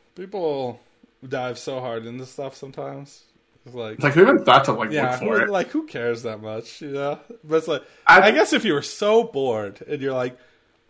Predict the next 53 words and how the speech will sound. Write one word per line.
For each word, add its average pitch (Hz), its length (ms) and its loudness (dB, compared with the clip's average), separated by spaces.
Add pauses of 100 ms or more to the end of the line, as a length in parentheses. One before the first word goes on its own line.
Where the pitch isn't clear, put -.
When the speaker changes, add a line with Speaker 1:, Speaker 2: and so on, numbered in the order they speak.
(140)
Speaker 1:
"You 143 80 -20
think 214 180 -14
I 359 120 -12
can 269 100 -18
get 147 140 -6
a - 20 -12
shiny 170 560 -8
in 143 100 -6
a, 117 260 -8
in 131 140 -14
a 117 60 -8
black 123 380 -8
and 135 100 -10
white 135 220 -6
version 123 420 -10
of, 65 340 -16
<laughs> - 0 -
like, - 400 -20 (800)
of 113 180 -10
a 101 120 -14
Pokemon 147 280 -8
Speaker 2:
Tried. 131 300 8
Speaker 1:
game 196 240 -8
where 143 160 -4
you 120 120 -10
can't 151 360 -10
see 139 240 -12
the 160 100 -10
color 156 340 -8
of 156 100 -12
the - 80 -18
Pokemon 151 640 -10
at 113 80 -18
all?" 151 380 -14
<laughs> - 60 -20 (680)
Speaker 2:
Like, 170 160 8
in 190 160 6
Sword, 208 240 8
in 175 140 4
Sword 220 320 8
of 277 80 4
Shi-, 147 200 -2
in 156 120 0
Sword 202 160 10
and 160 80 4
Shield, 131 260 4
I 113 100 6
tried, 127 280 8
like, 123 180 6
getting 135 220 2
into 135 120 2
shiny 143 320 6
hunting, 170 540 4